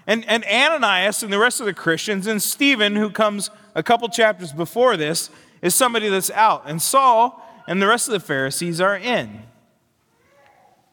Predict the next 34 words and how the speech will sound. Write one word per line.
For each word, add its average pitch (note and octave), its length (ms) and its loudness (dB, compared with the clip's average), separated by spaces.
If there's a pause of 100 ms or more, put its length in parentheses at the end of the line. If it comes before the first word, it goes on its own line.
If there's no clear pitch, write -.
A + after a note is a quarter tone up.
(380)
And G#3+ 300 -2
the F#3+ 100 2
way C4+ 180 2
that D4 120 2
our B3 140 4
culture B3 360 -2
works, F#3+ 320 0
we G#3 140 -2
don't C4+ 160 2
really A#3 220 2
have G3+ 420 0
something F#3 540 -4 (640)
comparable D#3 600 -2
to C#3 140 -8
this B2+ 500 -6 (300)
in D#3 140 -2
our C#3+ 100 -2
culture, A#2+ 520 -6 (1040)
the D#3+ 120 -2
in F3 220 0
and D#3 140 -4
the B2+ 120 -8
out C3 300 -2
thing. A#2 380 -8 (1120)
Now, E3 320 0 (180)
there F#3+ 120 2
are G3 40 2
some D#4 300 0
ways G3+ 460 0
that F3+ 180 0
I F#3 100 0
think G#3+ 240 -10
this F3 220 -2
is D3 260 -4